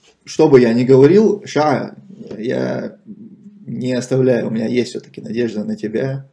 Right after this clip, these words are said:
теплится у нас в сердцах <laughs> надежда на тебя. Ты сегодня опять сидел рядом, прям с Кадыровым,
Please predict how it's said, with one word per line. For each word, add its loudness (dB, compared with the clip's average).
теплится -6
у -8
нас -4
в -20
сердцах -6
<laughs> -
надежда -2
на -2
тебя. -2
Ты -6
сегодня 2
опять 0
сидел -2
рядом, -2
прям -8
с -14
Кадыровым, -4